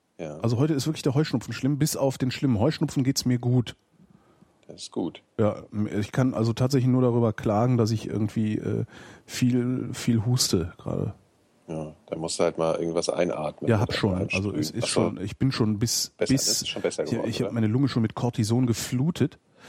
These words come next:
Speaker 2: Es ist tatsächlich ein bisschen besser geworden im Laufe der Sendung, was vielleicht auch daran liegt, dass, dass wir reden. Weil reden hilft.
Speaker 1: Und dass du länger wach bist, ne? Aufstehen ist ja auch immer so ein bisschen
Speaker 2: Was ich ja für ein Problem habe, ist,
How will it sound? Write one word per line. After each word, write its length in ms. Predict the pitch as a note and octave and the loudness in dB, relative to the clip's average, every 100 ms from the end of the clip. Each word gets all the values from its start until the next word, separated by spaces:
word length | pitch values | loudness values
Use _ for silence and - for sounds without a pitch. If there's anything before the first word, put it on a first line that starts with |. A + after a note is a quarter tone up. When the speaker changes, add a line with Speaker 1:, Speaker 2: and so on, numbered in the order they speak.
| - D#3 | -8 0
Speaker 2:
Es 100 | B2 | 2
ist 120 | F3 | 4
tatsächlich 400 | - F3 F3+ F3+ | 4 4 2 4
ein 40 | D#3 | 2
bisschen 280 | E3 - D#3+ | 4 2 4
besser 240 | D#3 A#2+ | 4 4
geworden 420 | G#2+ G2 F#2 F#2+ | 2 2 2 2
im 100 | F#2+ | 0
Laufe 280 | F#2 F#2 F#2 | 0 0 2
der 80 | G2 | 2
Sendung, 240 | F#2 F#2+ | 2 2
was 120 | G2+ G#2+ | 2 2
vielleicht 440 | - G#2+ G2+ A#2+ | 0 2 2 2
auch 60 | B2+ | 2
daran 200 | A#2+ A2+ | 4 2
liegt, 200 | A#2+ - | 2 0
dass, 260 | G2+ - | 0 -2
dass 220 | - F#2 - | -4 -4 0
wir 200 | F#2 F2+ | 0 2
reden. 360 | G#2+ F2+ D2+ - _ - | 2 0 -4 -14 _ -8
Weil 100 | F#2+ | -6
reden 240 | F#2 G2+ | -4 -2
hilft. 180 | F2+ F2+ | -2 -2
Speaker 1:
Und 80 | D#2+ | 0
dass 100 | E2+ | 0
du 80 | F2 | 2
länger 320 | E2+ E2+ E2 | 2 4 2
wach 180 | F2 - | 0 -2
bist, 280 | E2 D2+ - | -6 -6 -8
ne? 80 | |
Aufstehen 720 | D2+ E2+ - E2 - - D#2+ D2 | -4 -4 0 -2 -2 -4 -4 -4
ist 120 | - | -8
ja 80 | - | -8
auch 120 | - | -8
immer 120 | D2 | -8
so 80 | D2+ | -10
ein 60 | - | -12
bisschen 220 | - - | -8 0
Speaker 2:
Was 160 | C3+ - | 2 2
ich 160 | F3+ - | 0 2
ja 140 | F3+ | 2
für 160 | D#3 E3 | 2 2
ein 100 | D3+ | 0
Problem 500 | - B2+ A#2+ D#3+ D3+ | 0 0 2 2 2
habe, 280 | F2 F2 F2+ | 0 -2 -2
ist, 300 | - - | -2 -4